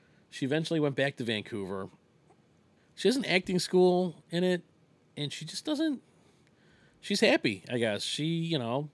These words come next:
she was happy about not, she, I guess she left because she didn't want pos-,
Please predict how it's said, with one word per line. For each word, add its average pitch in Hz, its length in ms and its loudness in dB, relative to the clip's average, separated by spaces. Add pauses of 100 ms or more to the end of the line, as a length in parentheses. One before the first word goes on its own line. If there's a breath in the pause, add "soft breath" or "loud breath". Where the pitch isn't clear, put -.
(640 soft breath)
she - 160 -4
was 147 140 0
happy 151 340 -2
about 123 460 0 (1120)
not, 131 400 0 (580)
she, 208 340 -2
I 170 80 2
guess 196 200 0
she - 180 -4
left 151 440 0
because 127 240 -8
she 135 100 -6
didn't 120 320 -4
want 110 300 -8 (100)
pos-, 113 240 -12